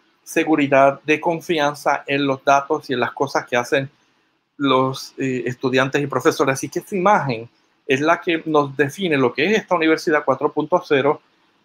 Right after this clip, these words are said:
que es completamente diferente a la universidad que nosotros estamos acostumbrados a ver, ¿verdad? La parte física, la parte catedral de la universidad. Y vean cómo conforma ahora una segunda capa de infraestructura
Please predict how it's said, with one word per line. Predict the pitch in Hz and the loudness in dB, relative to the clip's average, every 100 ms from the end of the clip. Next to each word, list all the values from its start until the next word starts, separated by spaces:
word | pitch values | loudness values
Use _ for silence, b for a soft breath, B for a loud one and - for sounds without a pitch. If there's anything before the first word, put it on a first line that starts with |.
| _ - | _ -6
que | 131 135 | -2 0
es | |
completamente | - 156 151 156 151 151 160 | 0 0 2 2 0 0 -2
diferente | 143 139 147 151 175 - 139 - | -2 -2 0 0 -2 0 0 2
a | 135 | 0
la | 127 | 2
universidad | 127 120 123 120 120 135 | 0 0 -2 -2 -2 -2
que | 165 | 0
nosotros | 139 - 127 147 | -4 -4 -6 -4
estamos | 143 131 131 | -2 -2 0
acostumbrados | 143 135 - 123 120 127 131 123 | -2 -4 -6 -4 0 2 4 2
a | 120 | 4
ver, | 180 185 | 4 4
¿verdad? | 131 120 151 | 2 2 4
La | 131 | 4
parte | 117 - 147 - _ _ _ | 2 2 0 -2 _ _ _
física, | - - 147 - 131 139 131 | -18 -10 -8 -6 -4 0 2
la | 123 | 2
parte | 120 113 143 | 0 0 -2
catedral | 127 120 - 113 120 139 175 | 0 -2 -2 -2 2 2 4
de | 147 | 2
la | 139 | 2
universidad. | 139 131 127 - 139 123 117 b b b b b - | 0 0 -2 -4 -2 0 -2 b b b b b -4
Y | 139 | 0
vean | 147 170 180 | 2 2 0
cómo | 175 175 175 | 0 0 0
conforma | 160 147 180 170 160 | 0 0 2 4 4
ahora | 160 165 156 151 _ _ - | 4 6 4 2 _ _ 0
una | 190 185 175 | 2 4 2
segunda | - 147 170 180 151 - | 0 -6 -2 0 0 2
capa | 208 208 175 | 2 4 2
de | 160 | 0
infraestructura | 151 160 143 - 139 - 185 175 160 | -2 -2 -2 -4 -6 -2 2 4 4